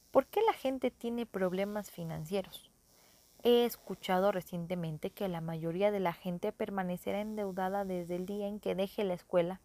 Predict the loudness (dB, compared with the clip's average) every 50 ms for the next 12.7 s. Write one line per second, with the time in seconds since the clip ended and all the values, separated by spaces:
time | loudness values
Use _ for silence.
0 | _ _ _ _ 0 0 2 2 2 0 0 2 2 0 -2 -2 -4 -4 -2 0
1 | 0 0 0 -2 -8 _ _ _ _ _ _ _ _ _ _ _ _ _ _ -20
2 | _ _ _ -20 _ _ _ 0 0 0 0 0 -4 -2 0 0 0 2 2 2
3 | 0 0 -2 -4 -6 -6 -4 -4 -4 -2 -2 -4 -4 -2 -2 0 0 0 0 -2
4 | -2 -2 -2 -2 -4 -6 -4 -4 -4 -4 -4 -4 -6 -6 -4 -2 -2 -2 -2 -4
5 | -6 -12 -10 -6 -6 -4 -4 -4 -4 -4 -4 -4 -6 -6 -8 _ -4 -4 -4 -4
6 | -6 -10 -12 -12 -12 -14 -20 -20 -20 -20 _ _ _ _ _ _ _ _ _ _
7 | -20 -20 -20 -20 -20 -20 -20 _ _ _ -2 0 0 0 2 2 2 2 4 2
8 | 0 -2 -2 -4 -2 -2 -2 -2 -2 0 -2 -2 -2 -4 -10 -14 -16 -16 -18 -18
9 | -20 _ _ _ _ _ _ _ _ _ _ _ _ _ _ _ _ _ _ _
10 | _ _ _ _ _ _ _ _ _ _ _ _ _ _ _ _ _ _ _ _
11 | _ _ _ _ _ _ _ _ _ _ _ _ _ _ _ _ _ _ -10 -2
12 | 4 6 6 6 4 2 -2 2 4 4 4 2 -2 -8